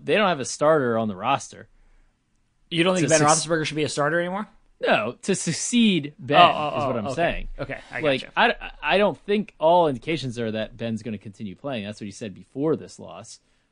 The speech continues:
Speaker 1: But who the heck knows with that guy? I mean,
Speaker 2: Yeah.
Speaker 1: he's, you know, you never know with him. So, uh, yeah, they're, they're, that defense is legit. It's gonna continue to be, and they have offensive weapons. But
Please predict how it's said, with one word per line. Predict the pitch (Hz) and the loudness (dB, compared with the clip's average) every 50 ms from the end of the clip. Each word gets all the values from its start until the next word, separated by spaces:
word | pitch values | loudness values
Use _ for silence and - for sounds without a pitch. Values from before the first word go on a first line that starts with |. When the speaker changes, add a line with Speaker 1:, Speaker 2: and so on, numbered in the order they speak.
| _ _ | _ _
Speaker 1:
But | - 123 113 104 104 _ _ _ _ _ _ _ _ _ | 0 2 2 0 0 _ _ _ _ _ _ _ _ _
who | - - 226 | -8 -6 -4
the | 135 | -4
heck | 110 117 - - | -4 -6 -6 -6
knows | 123 123 113 - | -6 -6 -6 -6
with | 92 82 | -8 -8
that | 113 123 120 | -8 -8 -8
guy? | - 80 82 82 90 101 | -8 -14 -16 -14 -12 -12
I | 101 | -10
mean, | 98 101 101 | -8 -8 -6
Speaker 2:
Yeah. | 127 123 | -4 -4
Speaker 1:
he's, | 117 104 - - - - _ _ _ _ _ - - - - - - | -6 -6 -8 -12 -16 -18 _ _ _ _ _ -20 -14 -12 -12 -10 -10
you | - 160 110 | -8 -10 -10
know, | 87 80 80 - 98 113 | -10 -10 -14 -18 -20 -16
you | - 147 143 | -10 -6 -4
never | 123 85 - - 92 | -4 -6 -6 -10 -12
know | 90 90 87 87 | -10 -10 -10 -10
with | 90 90 - | -10 -12 -14
him. | 104 90 92 98 101 _ _ _ _ _ _ _ _ | -14 -12 -12 -14 -14 _ _ _ _ _ _ _ _
So, | - - 165 143 131 127 120 120 120 123 - _ _ _ _ _ _ _ - | -6 0 2 4 4 4 4 2 0 -2 -4 _ _ _ _ _ _ _ -4
uh, | 127 123 120 117 113 113 110 117 - - _ _ _ _ _ _ _ _ _ _ - 139 139 | -2 -2 0 0 0 0 -2 -2 -4 -8 _ _ _ _ _ _ _ _ _ _ -20 -12 -2
yeah, | 139 190 262 330 202 123 | 4 6 6 8 6 4
they're, | 104 131 196 277 349 330 - | 2 4 6 6 6 4 2
they're, | - 170 214 277 339 359 349 330 311 269 - _ _ _ _ _ _ _ _ _ _ _ _ _ - | 2 4 4 4 4 4 0 0 -2 -2 -6 _ _ _ _ _ _ _ _ _ _ _ _ _ 0
that | - 247 240 | 2 2 4
defense | - 247 277 262 - 269 240 - - | 4 4 4 6 6 4 2 2 2
is | 196 165 | 0 0
legit. | 165 170 139 107 117 120 123 127 127 _ - | 2 2 2 2 2 2 2 2 0 _ -4
It's | - 143 - | -4 -4 0
gonna | - 180 160 143 | 0 0 0 0
continue | - 139 - 151 165 165 | -4 -4 -4 -4 -4 -2
to | 151 127 | -4 -2
be, | 107 123 127 127 | -2 0 0 0
and | 127 123 | 0 0
they | 127 131 | -2 -2
have | 131 143 147 135 | 0 0 0 2
offensive | 127 123 127 127 - 131 117 - 113 98 | 4 4 4 2 0 -6 -8 -8 -8 -6
weapons. | 104 107 107 - 110 107 110 107 - - _ _ _ _ _ _ _ _ - | -6 -6 -4 -2 -2 -4 -4 -4 -8 -16 _ _ _ _ _ _ _ _ 0
But | - 127 123 123 117 - | 4 4 6 6 4 0